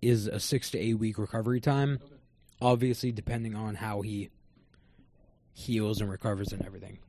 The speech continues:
Speaker 1: But go ahead, Ben.
Speaker 2: Yeah, no worries. Um, we'll go over to, oh, Brett.
Speaker 1: <laughs>
Speaker 2: Jerry Jeudy, man. Dreaded high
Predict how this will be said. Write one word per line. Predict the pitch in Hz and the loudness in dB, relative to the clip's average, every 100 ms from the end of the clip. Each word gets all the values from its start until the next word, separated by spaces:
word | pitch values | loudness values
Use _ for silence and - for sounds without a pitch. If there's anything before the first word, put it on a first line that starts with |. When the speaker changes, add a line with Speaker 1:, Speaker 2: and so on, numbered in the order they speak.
| - | -10
Speaker 1:
But | 104 107 | -8 -2
go | 104 | -2
ahead, | 101 98 | -2 -6
Ben. | 98 95 - - - - - - | -10 -12 -16 -18 -20 -18 -12 -6
Speaker 2:
Yeah, | 143 220 | -4 10
no | - | 10
worries. | - 226 - - - | 10 2 -6 -10 -12
Um, | 233 226 220 - - - - - - - - | -8 -6 -6 -6 -10 -16 0 0 0 -6 -6
we'll | 110 | -2
go | 127 135 | 0 2
over | 127 120 | 0 -4
to, | - 117 92 - - - - - - - - | -6 -6 -6 -10 -16 -16 -18 -20 -20 -20 -14
oh, | 113 110 - | -12 -12 -10
Brett. | - - - _ _ - - - | -10 -10 -16 _ _ -12 -12 6
Speaker 1:
<laughs> | |
Speaker 2:
Jerry | 170 - 170 - - | 6 8 2 0 -12
Jeudy, | 190 - - - | -8 -6 -4 -2
man. | - - - - - - | -2 -2 -8 -12 -10 4
Dreaded | - - - - 196 - - - - - - - - - - - - - 139 | 10 12 12 12 12 10 6 2 -4 -4 -4 -4 -6 -10 -14 -16 -18 -20 -4
high | 143 143 | -2 -2